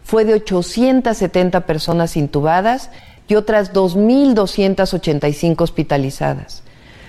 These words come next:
lo que significa el sesenta y dos por ciento de la capacidad hospitalaria para atender enfermos de covid diecinueve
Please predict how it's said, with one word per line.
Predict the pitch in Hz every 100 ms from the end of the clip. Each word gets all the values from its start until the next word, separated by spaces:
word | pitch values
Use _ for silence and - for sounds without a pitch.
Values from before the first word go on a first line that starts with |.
| -
lo | 196 185
que | 196
significa | 196 185 185 214 240
el | 226
sesenta | 220 196 196 180 175
y | 175
dos | 190 220
por | - 180
ciento | - 196 196 190
de | 165
la | 147
capacidad | 143 147 151 147 165
hospitalaria | 175 175 156 147 143 170 196 233 247 - - - -
para | - 170
atender | 165 170 170 190
enfermos | 185 - 185 185 175
de | 160
covid | - 151 156 175
diecinueve | 175 165 156 147 185 214 254